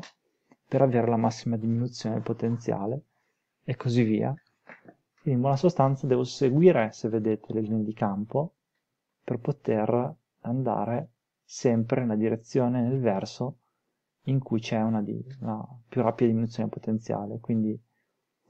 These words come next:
se voglio andare dove diminuisce il potenziale, io devo seguire la linea di campo, in buona sostanza, che equivale in,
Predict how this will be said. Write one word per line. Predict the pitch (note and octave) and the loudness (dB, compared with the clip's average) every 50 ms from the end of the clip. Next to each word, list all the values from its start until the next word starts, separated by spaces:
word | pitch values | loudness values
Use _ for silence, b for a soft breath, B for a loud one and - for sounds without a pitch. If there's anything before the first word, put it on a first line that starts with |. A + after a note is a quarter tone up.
| _ _ _ | _ _ _
se | _ - - C3 A#2+ | _ -6 -4 -2 2
voglio | A2+ C3 C3 A#2 A#2 | 6 6 6 8 6
andare | A#2 A2+ A#2+ A#2+ A#2+ A2 G#2 G#2+ G#2 | 6 4 6 6 6 6 6 2 0
dove | G#2 A2 A#2+ A2+ A2 A2+ | 2 2 2 4 4 2
diminuisce | G#2 A2 A2 A2 A2+ A#2 A#2+ A#2 - C#3+ C#3 - _ _ _ _ _ _ | 2 2 2 2 2 0 0 0 0 -2 -2 -2 _ _ _ _ _ _
il | - - | -20 -10
potenziale, | - - - - A#2+ C#3 C#3+ - - A2 G2 G2 G2+ A2 B2 C#3+ D#3 - _ _ _ _ _ _ _ _ _ _ _ _ _ _ _ _ _ _ _ - | -8 -6 -4 -2 0 0 0 0 0 2 2 4 4 2 0 0 -4 -12 _ _ _ _ _ _ _ _ _ _ _ _ _ _ _ _ _ _ _ 0
io | B2+ B2+ | 2 2
devo | A#2+ B2 A#2 A2 | 4 2 0 -2
seguire | A2+ - - B2 A2+ A2 A2 G#2 G2+ A2 A2+ C#3 - _ | -4 -4 -2 -2 -2 -2 -2 -2 -2 -2 -4 -6 -8 _
la | - A#2 | -2 0
linea | A2+ G#2 G#2 G#2+ G#2 | 0 0 0 0 0
di | G2+ G#2+ G#2+ | -2 -2 -2
campo, | - G#2+ G2 G2 G2+ G2+ - - - C#3 - _ | -2 -2 -2 -2 -4 -6 -6 -8 -10 -10 -10 _
in | - A2+ | -8 -6
buona | G#2+ G#2+ G#2 A2 | -6 -6 -6 -8
sostanza, | A2+ G2+ - - - G#2+ G#2 G#2+ A2+ - _ _ _ _ _ _ _ _ _ _ _ _ _ _ _ _ _ _ _ _ _ _ _ _ _ _ _ _ _ _ - - b b b b b b b b b b b b _ | -8 -10 -10 -10 -12 -12 -12 -12 -16 -18 _ _ _ _ _ _ _ _ _ _ _ _ _ _ _ _ _ _ _ _ _ _ _ _ _ _ _ _ _ _ -20 -20 b b b b b b b b b b b b _
che | - - B2 | 0 0 0
equivale | A2+ A#2 - C#3+ A#2 A2+ G#2 G#2 G#2+ A#2+ B2 | 2 4 6 6 8 8 8 8 8 8 6
in, | B2 - - A2+ A2 A2+ | 6 2 -2 -2 -2 -2